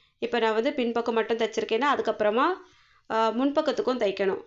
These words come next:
இப்ப முன்பக்கத்துக்கும் அதே மாதிரி அந்த கேன்வாஸ் ரெடி பண்ணி தையல் போட்டு விட்டுருந்தோம் பாருங்க, அதுலயும் ஒரு முக்கால் இன்ச்சு, ஒரு இன்ச்சு அளவுக்கு நான் இறக்கி வச்சு தைச்சிருக்கேன். அதுக்கப்புறமா ஒரு அரை இன்ச்சு அளவுக்கு கேப் விட்டு விட்டு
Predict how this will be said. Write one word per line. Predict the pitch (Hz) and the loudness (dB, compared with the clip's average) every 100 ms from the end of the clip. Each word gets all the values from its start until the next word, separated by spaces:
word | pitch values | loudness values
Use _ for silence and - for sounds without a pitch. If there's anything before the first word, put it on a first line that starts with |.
| _ | _
இப்ப | - 254 | -4 0
முன்பக்கத்துக்கும் | 247 262 285 311 254 240 262 | 0 0 0 0 0 0 2
அதே | 233 | 2
மாதிரி | 233 233 262 | 2 2 2
அந்த | 254 226 214 214 | 2 4 4 4
கேன்வாஸ் | 220 226 240 240 | 2 2 0 0
ரெடி | 220 | -2
பண்ணி | 220 226 233 | 0 0 2
தையல் | 226 220 | 0 0
போட்டு | 226 214 | 0 0
விட்டுருந்தோம் | 214 214 202 202 190 | -2 -2 0 0 0
பாருங்க, | 190 233 403 - _ _ _ - | 0 0 -2 -6 _ _ _ 0
அதுலயும் | 233 262 269 311 339 | 2 2 2 2 4
ஒரு | 285 | 4
முக்கால் | 254 240 247 240 | 2 2 2 2
இன்ச்சு, | 233 277 | 2 2
ஒரு | 240 | 2
இன்ச்சு | 269 269 262 | 2 2 2
அளவுக்கு | 233 233 277 | 0 2 0
நான் | 262 | 2
இறக்கி | 220 208 226 | 2 0 0
வச்சு | 208 214 | -2 -2
தைச்சிருக்கேன். | 208 196 233 - 294 | -4 -2 -2 0 0
அதுக்கப்புறமா | 392 254 233 226 226 | 2 0 0 0 2
ஒரு | 403 415 | 2 4
அரை | 254 220 | 4 2
இன்ச்சு | 214 208 | 2 2
அளவுக்கு | 202 202 | 2 2
கேப் | 202 202 202 | 2 0 0
விட்டு | 190 190 | 0 0
விட்டு | 190 254 | 0 0